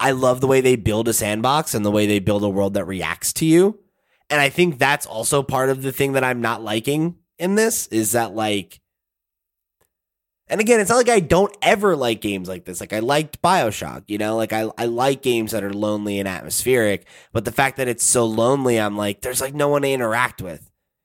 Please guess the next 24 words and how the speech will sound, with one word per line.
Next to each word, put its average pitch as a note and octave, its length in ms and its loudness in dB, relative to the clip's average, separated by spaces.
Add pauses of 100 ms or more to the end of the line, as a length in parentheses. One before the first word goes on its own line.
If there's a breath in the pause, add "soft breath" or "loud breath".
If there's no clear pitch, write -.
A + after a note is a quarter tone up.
(120)
You B2 100 0
know, C3+ 60 4
like, C3+ 140 2
there's B2+ 200 0
no C3 100 2
systems B2+ 600 0
for A#2+ 160 0
me. A#2+ 200 0
Like, A#2+ 200 0
there's, A#2+ 220 0 (220 loud breath)
there's C3+ 160 0
not, D3+ 280 0
like, C#3 200 0
I C3+ 80 2
don't C#3+ 160 0
feel D3 180 2
like C#3 120 2
there's B2 180 0
characters A#2+ 520 0
for A#2 100 -4
me A#2+ 100 2
to, A#2 80 0
like, G#2 200 -2
sneak A#2+ 380 -2